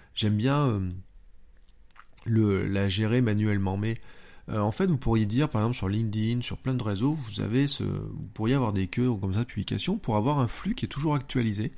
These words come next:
avec toujours des nouveaux contenus, avec toujours des nouvelles choses, et cetera.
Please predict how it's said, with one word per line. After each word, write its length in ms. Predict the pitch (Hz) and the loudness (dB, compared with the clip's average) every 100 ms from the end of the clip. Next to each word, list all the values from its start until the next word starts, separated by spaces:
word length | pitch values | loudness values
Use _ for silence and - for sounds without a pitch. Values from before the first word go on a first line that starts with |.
| - - - - | -14 -18 0 4
avec 200 | - 107 | 6 6
toujours 280 | - 165 180 | 4 4 4
des 100 | 123 | 4
nouveaux 240 | 107 101 | 4 2
contenus, 400 | 98 98 92 117 165 - - - - | 0 -2 -2 -2 -2 -6 -10 -10 -8
avec 280 | 107 98 104 | -2 -2 0
toujours 260 | 139 147 131 | 0 2 2
des 100 | 104 | 2
nouvelles 240 | 98 95 | 0 0
choses, 260 | - 135 117 | -2 -2 -2
et 80 | |
cetera. 520 | 95 101 - 90 98 | -4 -8 -6 -6 -6